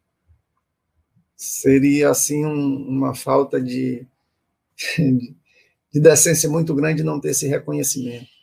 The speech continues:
A minha esposa foi peça fundamental para que as coisas dessem certo.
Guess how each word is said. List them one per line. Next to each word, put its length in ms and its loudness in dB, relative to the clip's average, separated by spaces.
A 60 0
minha 160 8
esposa 540 2
foi 220 -4
peça 280 -2
fundamental 800 0
para 180 -8
que 80 -8
as 140 -4
coisas 280 -2
dessem 300 -2
certo. 460 -10